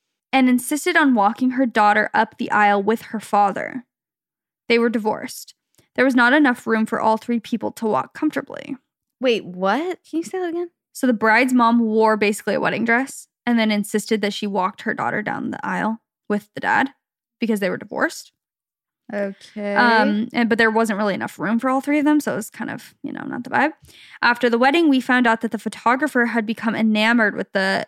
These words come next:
Speaker 1: maid of honor, and at least fifty percent of the pictures he took were of her, and there
Speaker 2: <laughs> Oh,
Speaker 1: were
Speaker 2: gosh.
Speaker 1: zero portraits of just the bride and
Speaker 2: <gasps>
Speaker 1: groom.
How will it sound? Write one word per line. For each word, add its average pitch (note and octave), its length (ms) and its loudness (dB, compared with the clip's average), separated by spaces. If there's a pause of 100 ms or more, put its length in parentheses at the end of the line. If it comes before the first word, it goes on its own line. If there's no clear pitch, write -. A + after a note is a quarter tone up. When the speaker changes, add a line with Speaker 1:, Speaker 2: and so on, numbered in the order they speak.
Speaker 1:
maid G#3+ 260 0
of G#3 120 0
honor, A3+ 520 -2 (380)
and B3 140 2
at A3 80 2
least C4+ 220 2
fifty D#4 440 0
percent C#4+ 320 0
of C4+ 60 4
the B3 80 0
pictures A#3 400 -4
he G#3 100 -6
took - 460 -4 (400)
were A3+ 120 4
of G#3 100 0
her, - 520 0
and A#3 100 4
there A#3 120 6
Speaker 2:
<laughs> - 20 4
Oh, A3+ 40 4
Speaker 1:
were A#3 120 6
Speaker 2:
gosh. A3 100 2 (640)
Speaker 1:
zero - 120 -4
portraits B3 580 0
of G#3 140 -4
just - 260 -6
the A3 80 -2
bride F3 260 2
and G#3+ 140 2
Speaker 2:
<gasps> - 0 -
Speaker 1:
groom. A2 400 -4